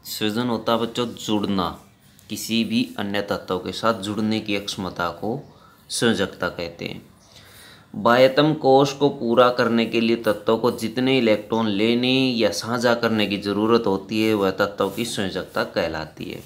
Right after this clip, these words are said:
तो इसकी परिभाषा, परिभाषा बच्चों इस तरह भी दे सकते हैं हम कि बाह्यतम कोश को पूरा करने के लिए तत्वों को जितने इलेक्ट्रॉन लेने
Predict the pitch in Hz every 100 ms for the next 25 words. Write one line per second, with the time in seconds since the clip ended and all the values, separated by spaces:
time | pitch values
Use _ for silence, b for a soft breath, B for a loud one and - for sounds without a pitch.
0 | - - _ _ _ - _ _ _ _
1 | - 104 107 104 - 113 110 101 95 98
2 | 120 - - - 110 95 92 107 101 98
3 | 113 101 98 - 104 110 104 107 107 104
4 | - 117 117 131 - B B B B B
5 | B - 123 104 120 120 135 139 - 117
6 | 117 135 120 113 117 131 131 117 107 101
7 | 101 98 104 117 117 117 - - 135 98
8 | - b b b b - 120 95 120 120
9 | 147 151 135 120 - 131 120 98 104 113
10 | 131 139 147